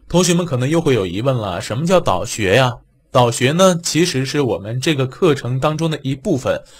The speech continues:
我们的课程如果没有什么特殊情况的话，它会一直持续到二零一五年的一二月份。因为什么呢？这是一个整个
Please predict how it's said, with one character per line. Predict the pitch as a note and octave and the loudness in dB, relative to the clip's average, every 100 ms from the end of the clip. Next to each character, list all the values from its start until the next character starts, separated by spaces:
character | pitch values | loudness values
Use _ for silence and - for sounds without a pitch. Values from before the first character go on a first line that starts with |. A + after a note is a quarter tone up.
| - - | -20 -4
我 | C3+ | -2
们 | D3 | 2
的 | E3+ | 0
课 | F3 A3 | 2 2
程 | C#3+ A#2+ | 2 -2
如 | A#2+ C3+ F3+ | 0 0 0
果 | A#2 F2 | 0 -2
没 | F#2 | -2
有 | C3+ B2+ | -4 -4
什 | A2 | -6
么 | B2+ | -8
特 | - D3+ | -2 -2
殊 | F3 E3+ | 0 -4
情 | G2 A2 | -4 -10
况 | B2 D3 | -4 -4
的 | A2+ F#2 | -4 -4
话， | G#2 F2 - - | -4 -6 -10 -10
它 | - C#3+ | 0 2
会 | D3 C#3 - | 2 -2 0
一 | F3 | 2
直 | C3 A#2 C#3 | 2 0 -2
持 | C3 - A2 | -2 -4 -2
续 | B2+ D#3 | -2 0
到 | B2 G2+ - | 0 0 4
二 | D3+ | 4
零 | C3+ D3 D3 | 4 0 -2
一 | F#3+ | 0
五 | G3+ A#2 | 0 0
年 | D#2+ F2 F2+ A#2+ | -6 -8 -8 0
的 | B2 G#2 - - | 0 0 -4 -8
一 | E3+ F3+ | -4 -2
二 | F3+ F#3+ C3 | 0 2 2
月 | A#2+ G#2+ | -2 -4
份。 | E2+ B2 G#2 - - - - - | 0 2 2 0 -20 -20 -18 -4
因 | F3 | 0
为 | F#3+ | 2
什 | C#3 F#2 | 0 -2
么 | G2+ | -4
呢？ | A#2 G#2+ A#2+ - _ _ _ - | -2 -2 -4 -10 _ _ _ -2
这 | F3+ | 0
是 | D3+ C3+ | 0 0
一 | B2+ | 0
个 | D3 | -2
整 | C3 G#2 G#2 | -4 -4 2
个 | D#3 | 0